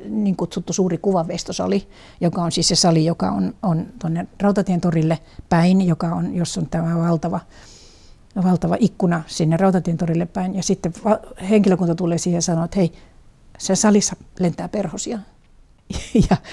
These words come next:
sitten todettiin, että kyllä, perhoset olivat tulleet sinne koteloituneena. Ja sitten kun tämä näytte-, näyttely jatkui,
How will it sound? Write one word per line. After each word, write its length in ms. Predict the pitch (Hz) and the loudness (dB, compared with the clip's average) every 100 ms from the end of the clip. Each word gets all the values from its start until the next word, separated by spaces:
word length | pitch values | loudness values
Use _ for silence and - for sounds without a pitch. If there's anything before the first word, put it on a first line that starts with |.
| - | -14
sitten 380 | - 254 - 220 | -2 2 6 6
todettiin, 540 | 233 196 170 - 190 | 4 2 0 -2 -2
että 180 | 196 196 | -2 -4
kyllä, 520 | - 302 175 208 254 247 | -2 0 0 0 -2 2
perhoset 420 | 277 208 160 175 | 2 2 -4 -4
olivat 360 | 175 160 165 - | -2 -2 -4 -4
tulleet 320 | 170 151 151 | -2 -2 -4
sinne 200 | 196 160 | -4 -2
koteloituneena. 840 | - 269 277 247 226 226 220 220 214 - - - - | -2 0 2 2 2 2 2 2 -2 -10 -20 -8 2
Ja 120 | 220 | 2
sitten 380 | - 220 208 190 | 4 0 0 -2
kun 100 | 196 | 0
tämä 200 | 180 196 | 0 2
näytte-, 340 | 185 175 - | 0 0 0
näyttely 420 | 202 208 - 165 | 2 2 0 0
jatkui, 540 | 208 277 - - 208 | 2 2 0 2 2